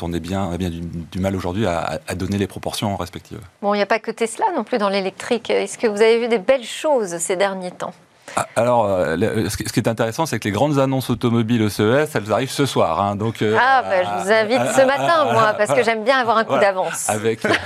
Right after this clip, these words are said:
Speaker 2: <laughs>
Speaker 1: avec, euh, alors, il y a, il y a des choses. Ce, ce qui est attendu, c'est le, ce qui était dit par votre invité précédente, c'est le, c'est le, c'est le discours de, de Mary Barra, qui est la C I O de, de General Motors, qui est censé faire un certain nombre d'annonces assez, euh, assez massives,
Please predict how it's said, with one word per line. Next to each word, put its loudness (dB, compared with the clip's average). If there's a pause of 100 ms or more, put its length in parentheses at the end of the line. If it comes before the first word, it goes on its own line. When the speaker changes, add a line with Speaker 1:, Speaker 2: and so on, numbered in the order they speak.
(100)
Speaker 2:
<laughs> -2
Speaker 1:
avec, -2
euh, 6 (240)
alors, 4
il 0
y 0
a, 2
il 2
y 4
a 2
des 2
choses. 0
Ce, -4
ce -4
qui 0
est 4
attendu, 0
c'est 0
le, 0
ce -8
qui -6
était -6
dit -6
par 0
votre -4
invité -4
précédente, -2
c'est -4
le, -2
c'est -4
le, 0
c'est -4
le -2
discours -2
de, 0
de -4
Mary 2
Barra, 0
qui -10
est -6
la -4
C -4
I 0
O 0
de, -2
de -4
General -2
Motors, 0
qui -6
est -4
censé -6
faire -4
un -6
certain -8
nombre -8
d'annonces -10
assez, -12
euh, -8
assez -12
massives, -6